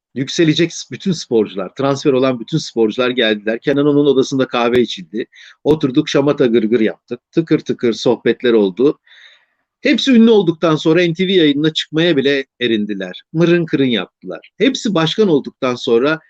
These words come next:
"Ben de buradan istifade ettim, küçük bir jest yapayım." demediler. Aslında Kenan Onuk'un odası benim için hayatta,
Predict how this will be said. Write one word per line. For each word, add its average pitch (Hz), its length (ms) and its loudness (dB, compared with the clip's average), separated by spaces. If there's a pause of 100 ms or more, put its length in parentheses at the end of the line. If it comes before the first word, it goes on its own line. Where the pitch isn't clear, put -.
(680)
"Ben 226 440 0
de 156 200 2
buradan 190 380 0
istifade 185 640 0
ettim, 135 340 -6
küçük 202 320 -12
bir 160 60 0
jest 160 300 0
yapayım." 147 320 -4
demediler. 92 580 -6 (640)
Aslında 214 420 -2
Kenan 208 260 2
Onuk'un 208 320 4
odası 151 460 0 (600)
benim 151 300 2
için 165 380 -6 (320)
hayatta, 131 720 -6